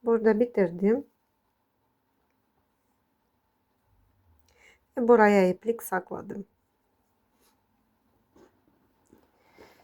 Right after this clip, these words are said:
Şöyle. Şimdi artık her şey anlatmışım size. Bakınız, çantamız çok güzel olmuş.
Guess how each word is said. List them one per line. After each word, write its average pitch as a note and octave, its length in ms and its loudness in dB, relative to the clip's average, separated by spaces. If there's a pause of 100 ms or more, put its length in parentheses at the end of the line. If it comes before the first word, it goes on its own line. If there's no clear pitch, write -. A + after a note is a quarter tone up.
(400)
Şöyle. C#4+ 1000 4 (1500)
Şimdi C#4+ 360 4
artık C4+ 480 4 (120)
her D4+ 180 0
şey C4+ 560 -2 (100)
anlatmışım A3 1160 0
size. E4+ 560 0 (2000)
Bakınız, B3 600 -4 (460)
çantamız A3 680 -6
çok G#3+ 240 -14
güzel G3 300 -6
olmuş. E3 500 -12